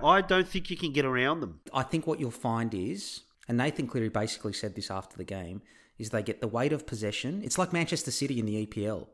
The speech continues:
Speaker 2: The reason teams can't score against them is because they've got the ball eighty percent of the time.
Speaker 1: Oh, yeah. They keep on coming at you too.
Speaker 2: Yeah, they, they've got all the field position, all the ball. They don't drop the ball. When they do drop the ball, they're aggressive in defence to get it back. Uh,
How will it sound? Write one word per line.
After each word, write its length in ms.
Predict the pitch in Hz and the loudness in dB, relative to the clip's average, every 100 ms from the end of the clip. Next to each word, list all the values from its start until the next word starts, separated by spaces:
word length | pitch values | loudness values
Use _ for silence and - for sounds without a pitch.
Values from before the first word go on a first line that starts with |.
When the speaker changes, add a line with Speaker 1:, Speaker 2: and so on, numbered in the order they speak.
| - | -2
Speaker 2:
The 80 | 123 | 6
reason 300 | 151 156 151 | 8 8 4
teams 260 | 151 131 | 2 2
can't 240 | - 127 117 | 2 0 2
score 220 | - 113 | 2 4
against 340 | 107 123 120 | 4 0 0
them 80 | 117 | -2
is 80 | 101 | -2
because 200 | 110 113 | -4 2
they've 140 | 123 | 4
got 140 | 120 117 | 4 0
the 60 | |
ball 260 | 110 139 139 | 0 2 4
eighty 140 | 101 | 2
percent 240 | 98 - 92 | -2 -4 -4
of 40 | |
the 60 | 90 | -6
time. 220 | - - 156 | -10 -2 8
Speaker 1:
Oh, 280 | 156 127 127 | 10 10 8
yeah. 220 | 131 - - | 4 2 2
They 100 | 127 | 2
keep 240 | - 175 | 4 2
on 80 | 120 | 2
coming 320 | - 120 107 | 0 -2 0
at 180 | 123 - | 0 0
you 60 | 98 | -6
too. 160 | - | 0
Speaker 2:
Yeah, 100 | 127 123 | 0 2
they, 120 | 131 | 4
they've 160 | 135 | 4
got 120 | 123 135 | 6 8
all 120 | 180 | 8
the 80 | 170 | 8
field 300 | 165 151 151 | 8 8 8
position, 340 | 131 135 143 | 4 4 2
all 240 | 170 156 | 8 10
the 80 | 151 | 10
ball. 320 | 113 131 135 | 10 8 8
They 140 | 131 131 | 8 10
don't 180 | 160 156 | 8 8
drop 240 | 156 - | 6 6
the 80 | 131 | 4
ball. 480 | 135 135 135 135 127 | 8 10 10 8 6
When 120 | 135 | 6
they 100 | 131 | 6
do 180 | 143 156 | 6 6
drop 220 | 143 - | 6 4
the 60 | |
ball, 280 | 123 127 127 | 4 6 6
they're 140 | 123 113 | 6 4
aggressive 400 | 139 147 - 127 | 4 2 2 2
in 80 | |
defence 320 | 117 - 131 - | 2 0 -2 0
to 80 | |
get 100 | 120 | 0
it 100 | 117 | 2
back. 300 | 123 120 117 | 2 0 0
Uh, 120 | - | -4